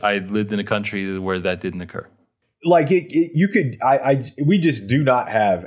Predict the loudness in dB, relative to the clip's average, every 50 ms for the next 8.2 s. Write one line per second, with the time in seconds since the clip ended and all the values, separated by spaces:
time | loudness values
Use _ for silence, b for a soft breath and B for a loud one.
0 | -2 0 2 4 4 4 4 4 2 0 -4 -6 -2 0 2 2 2 0 -4 -10
1 | -12 -6 -2 2 2 4 4 2 0 -4 -8 b b b b b b b b _
2 | _ -2 0 2 4 4 2 2 0 0 2 4 4 4 4 2 -2 -2 -6 -10
3 | -8 -4 -2 -2 -2 -2 -6 -12 -20 _ _ _ _ _ _ _ -4 0 2 4
4 | 4 4 2 -2 -6 _ _ _ _ _ _ _ _ _ _ _ _ _ _ _
5 | -2 2 2 2 2 2 0 -2 -2 -4 -8 -6 -4 -2 0 2 2 4 4 2
6 | 2 -2 -4 0 2 2 2 2 2 2 2 2 2 0 -4 -8 -12 -12 -14 -16
7 | _ _ _ _ _ _ _ _ _ _ _ _ _ 0 2 4 4 4 4 4
8 | 4 2 0